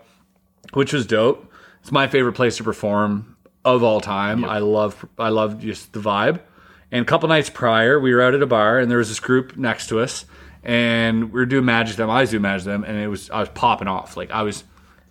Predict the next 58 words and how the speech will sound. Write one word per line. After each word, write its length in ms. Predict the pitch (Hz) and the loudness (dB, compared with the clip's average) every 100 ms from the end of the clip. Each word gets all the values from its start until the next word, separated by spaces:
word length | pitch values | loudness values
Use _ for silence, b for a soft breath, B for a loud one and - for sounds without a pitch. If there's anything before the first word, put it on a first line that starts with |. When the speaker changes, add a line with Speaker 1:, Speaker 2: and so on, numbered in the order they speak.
| _ | _
Speaker 1:
they 140 | 127 123 | -6 -4
were 80 | |
screaming, 760 | - - - 151 175 180 170 165 | -4 -6 -6 0 2 2 2 -2
squealing. 800 | - - 165 175 175 165 160 160 b b b b _ | -4 -6 0 2 2 2 0 -2 b b b b _
Like, 560 | 127 117 110 - - - _ | -2 -2 -4 -10 -16 -18 _
Speaker 2:
Yeah. 340 | - 190 160 143 - | 0 2 2 0 0
Speaker 1:
I, 60 | 160 | 0
I 40 | |
ended 140 | 170 156 | 2 0
up 60 | |
paying 260 | - 170 170 | 0 -2 -2
for 120 | 160 | 0
their, 340 | 147 135 120 113 | 2 2 0 -10
their 180 | 135 139 | -4 0
whole 160 | 139 151 | 2 2
bill 260 | 117 139 151 | 2 2 2
with 100 | 120 | 0
a 40 | |
napkin. 560 | 110 117 - 156 160 165 B B - | 0 -2 -2 -4 -4 -6 B B -2
Like, 220 | 120 110 | -2 2
they're 200 | 156 175 | 2 2
freaking 760 | - - 175 190 - 165 156 123 | 0 -2 2 2 0 -4 -4 -10
the 80 | 120 | -6
fuck 280 | 135 113 | -6 -4
out. 220 | 123 98 - b b b 117 | -6 -6 -10 b b b -2
Um, 560 | 120 117 117 113 113 _ _ _ _ - | 0 0 -2 -6 -10 _ _ _ _ -8
and 140 | 131 | -6
then 280 | 143 143 143 | -4 -4 -4
we 80 | 135 | -2
get 120 | 139 | 0
on 140 | 131 123 | 0 -2
set, 360 | - 196 185 | 0 2 2
we 100 | 143 | 0
go 100 | 135 | 2
to 80 | 135 | 2
a 60 | 127 | 2
bar, 360 | 143 160 156 | 4 4 4
and 80 | 131 | 2
I'm 120 | 120 | -2
feeling 300 | 113 139 123 | -2 0 0
good. 240 | 127 196 170 | 2 2 2
I'm 100 | 135 | 0
like, 200 | 123 - | -2 -2
"I'm 180 | - 330 | -4 -4
just 120 | 226 | -4
gonna 140 | 160 135 | -2 0
run 200 | 135 135 | 0 0
through 180 | - 143 | -4 -4
some 140 | - | -2
of 40 | 143 | -4
the 40 | |
same 220 | 135 151 151 | -4 -6 -4
routines 400 | 147 - 165 160 | -6 -4 -4 -2
I 60 | |
did 160 | 165 170 | -2 0
the 120 | 190 | 2
other 160 | 196 208 | 2 2
night." 680 | 294 311 - - - - | 0 -2 -6 -12 -14 -16